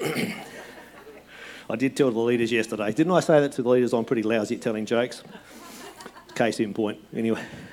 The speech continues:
<laughs> it's all good, right? Oh, dear. So, gathering. So the, the next little bit of the story turns up in the next chapter, um,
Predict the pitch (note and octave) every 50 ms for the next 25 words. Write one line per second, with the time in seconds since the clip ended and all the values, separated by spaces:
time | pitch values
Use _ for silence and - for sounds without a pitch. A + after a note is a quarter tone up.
0 | - _ - - _ _ _ _ _ _ - - - D#3 B2 A#2 - C#3+ A#2+ D3+
1 | A#2+ G#2 - - - - - - - B2 C#3 E3 F3+ G#3 A3+ A3 - - - -
2 | - - - - - - - E3 E3+ E3+ D#3+ D3 C#3 C3+ B2 A#2+ A2+ G#2 - -
3 | B2 A#2+ A#2+ A#2+ A2+ - - - - - G#3 G3+ G3+ E3+ D3 C3 A3+ C4+ C#4+ A#3+
4 | A#3 G3+ E3 C#3 A2 - - - - - - - - - _ _ _ _ _ _
5 | _ _ _ - - - - - _ - - _ - - G3 F#3+ F#3 F#3+ F#3+ -
6 | G3 F#3+ G3 G#3 C4+ C#4+ - - C4 A3 F#3 D#3+ - D#3 C#3 C3+ A#2+ B2+ B2 -
7 | - E3 D#3+ E3 C#3+ B2 B2 - - D#3 D3 C#3 C3 D3 C#3 C3+ B2+ - C3 B2
8 | A#2+ A2+ G#2 - - - B2+ B2+ C3+ C3+ C3 - - - G3+ A#3 A3 - - G2+
9 | - - - - - - - - - - - - - - _ _ _ _ _ _
10 | _ _ _ _ _ _ _ - C#3+ B2+ A#2+ A2+ A2+ A2 G#2+